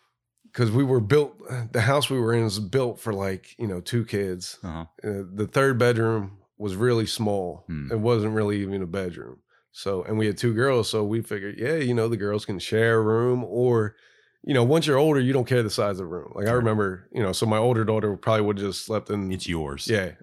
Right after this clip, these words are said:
Speaker 1: exactly.
Speaker 2: Make it yours.
Speaker 1: So she was cool. Everything was good. We were built for the life we had. And then, you know, here comes the number three. And we, we started like, "Oh, we can't live here. Like,
Speaker 2: Mm.
Speaker 1: he's a boy. He's gonna have his own space. And the girls are gonna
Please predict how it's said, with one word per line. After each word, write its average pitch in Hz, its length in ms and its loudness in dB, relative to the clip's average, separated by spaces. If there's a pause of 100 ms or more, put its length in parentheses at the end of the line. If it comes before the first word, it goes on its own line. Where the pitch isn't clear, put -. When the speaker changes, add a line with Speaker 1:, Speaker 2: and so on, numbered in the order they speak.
Speaker 1:
exactly. 101 340 0
Speaker 2:
Make 78 120 -2
it 85 100 -6
yours. 76 260 -12 (1160)
Speaker 1:
So 127 300 4
she 147 180 2
was 131 140 2
cool. 143 480 2
Everything 123 320 2
was 117 140 0
good. 147 480 6
We 123 120 2
were 110 100 0
built 135 420 0 (460)
for - 140 0
the 113 100 4
life 131 280 2
we 143 120 0
had. 127 420 4
And 107 120 2
then, 113 420 0 (280)
you 107 80 -6
know, 98 200 -4
here 104 220 -2
comes 107 300 0
the 107 280 -4
number 110 260 0
three. 113 320 0
And 101 180 -2
we, 101 60 -8 (180)
we 110 100 -6
started 95 280 -6
like, 90 160 -6
"Oh, 92 140 -6
we 90 120 -6
can't 90 240 -8
live 80 160 -8
here. 104 340 0
Like, 90 380 -6
Speaker 2:
Mm. 78 300 -6
Speaker 1:
he's 113 160 0
a 95 60 -2
boy. 113 380 2
He's 107 160 2
gonna 98 200 0
have 95 120 -2
his 87 140 -6
own 110 220 0
space. 110 520 -2
And 85 240 -8
the 87 80 -10
girls 104 300 0
are 98 60 -8
gonna 98 160 -6